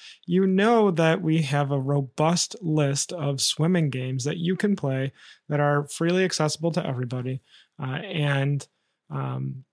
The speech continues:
provide fun and effective instruction for swim lessons from beginners, parent-taught classes, all the way up to competitive swim team practices.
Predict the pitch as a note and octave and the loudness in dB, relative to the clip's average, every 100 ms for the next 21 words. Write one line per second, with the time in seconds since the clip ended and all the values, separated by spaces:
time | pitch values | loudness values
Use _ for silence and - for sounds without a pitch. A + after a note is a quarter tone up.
0 | _ _ _ - _ _ - E3+ D3+ D#3+ | _ _ _ -18 _ _ -2 0 4 2
1 | E3 - D#3 D3+ D#3 D3+ D3 C#3+ C#3+ C3+ | 2 2 2 2 2 0 -2 -4 -4 -2
2 | C3+ - F3 - E3+ E3+ - D3+ C#3+ C#3 | -2 0 0 0 0 0 0 0 0 0
3 | - E3+ F3 E3+ D#3+ E3+ E3+ D#3 - C3+ | 0 2 2 2 2 0 0 -2 -4 -4
4 | B2+ B2+ D#3+ D#3+ D#3+ D#3+ - - D3+ D#3 | -4 -4 0 2 2 0 -4 -2 0 0
5 | D3+ C#3+ C#3+ - D3 C#3+ - C#3+ C#3 C3+ | 0 -4 -4 -4 -4 -2 -2 -2 -4 -6
6 | _ _ _ - F3 F3 E3+ D#3 D3+ D#3+ | _ _ _ -4 2 2 2 2 2 0
7 | D#3 C#3+ - - - C#3+ C#3+ C#3 B2+ C#3+ | 0 -4 -6 -4 -2 0 2 0 -2 -2
8 | C#3 - D3+ C#3+ C3+ - C#3+ C3 C3 - | -2 0 0 0 -2 -2 -2 -4 -4 -4
9 | B2+ B2 A#2+ _ _ _ - D3+ C#3 C3 | -6 -6 -10 _ _ _ -8 -4 -4 -4
10 | - E3 - | -6 -6 -12